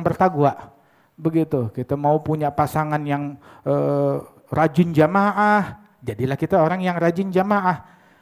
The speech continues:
Laksanakan itu semua, baru diberikan oleh Allah Subhanahu wa taala. Itu. Tapi kadang dalam kasus luar biasa, kadang kebalikannya. Eh, kadang dapatnya yang apes, begitu,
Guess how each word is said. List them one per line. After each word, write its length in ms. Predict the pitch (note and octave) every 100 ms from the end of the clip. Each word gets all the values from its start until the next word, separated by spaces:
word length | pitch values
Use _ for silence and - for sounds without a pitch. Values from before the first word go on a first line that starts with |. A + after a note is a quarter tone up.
| _
Laksanakan 640 | - G#3 - G#3+ F#3 E3 C3+
itu 160 | C3+
semua, 480 | C3 B2+ A#2 G#2+ -
baru 320 | D3+ E3+ G#3+
diberikan 480 | F#3 C#3+ D3 E3+ C#3+
oleh 160 | C3 B2+
Allah 260 | B2+ D#3+
Subhanahu 540 | D3+ D3+ - E3 E3 E3+
wa 80 | D#3+
taala. 480 | D3 D3 C3+ B2 - _ _ _ _ _ -
Itu. 240 | D#3+ - - - - -
Tapi 240 | B3 A#3 G#3
kadang 400 | A#3 G3+ E3+ D3
dalam 320 | D3 D3+ D#3
kasus 480 | D#3+ D#3+ - D#3+ -
luar 400 | D3+ D3+ D3 C#3
biasa, 440 | D3 G#3 D#3+ A#2+ A2+ A2+ A#2 A#2 D3 D#3+ - _ _ _ _ -
kadang 400 | A#2+ C3+ D#3+ D#3
kebalikannya. 1040 | D3+ D#3+ D#3+ F3 F#3 F3+ F3 - - - _ _ _
Eh, 320 | - D3+ D#3+ E3 - - _
kadang 560 | D#3 E3+ G3+ G3+ F#3+
dapatnya 480 | C#3+ C#3+ - - D#3+
yang 160 | C3+ A#2+
apes, 1120 | A#2 - B2 A2+ A#2 A2+ A2+ A#2 - - -
begitu, 560 | A#2+ A#2+ B2 - C3